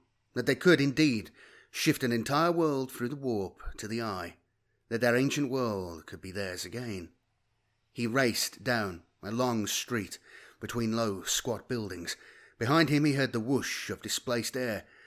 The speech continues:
Turning, he snapped off a shot with his bolter. The long, sleek Eldar jet bike jinked to one side, and the shot ricocheted from the walls. He looked in horror at his hand. It was starting to change.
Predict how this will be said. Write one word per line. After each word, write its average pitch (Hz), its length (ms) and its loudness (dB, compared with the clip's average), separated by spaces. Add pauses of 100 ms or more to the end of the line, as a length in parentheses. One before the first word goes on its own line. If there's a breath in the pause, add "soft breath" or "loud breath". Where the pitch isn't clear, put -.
(200 loud breath)
Turning, 143 580 4
he 113 180 -8
snapped - 480 0
off 127 160 -2
a - 20 -6
shot - 500 -2
with 101 140 -8
his 98 100 -10
bolter. 113 440 -2 (440 soft breath)
The 117 80 -2
long, 131 400 2
sleek - 640 0
Eldar 127 520 0
jet 127 340 0
bike 107 260 0
jinked 107 560 -2
to 120 100 -4
one 123 260 0
side, 113 460 0 (460 loud breath)
and 98 120 -6
the 101 40 -4
shot 107 380 0
ricocheted 98 580 -6
from 95 140 -10
the 104 60 -6
walls. 98 520 -6 (560)
He 139 100 6
looked 175 200 8
in 165 80 8
horror 160 380 6 (220)
at 107 100 -4
his 104 120 -4
hand. 113 380 -4 (680)
It 110 140 -8
was 113 100 -2
starting 127 760 2
to - 160 -12
change. 90 680 -6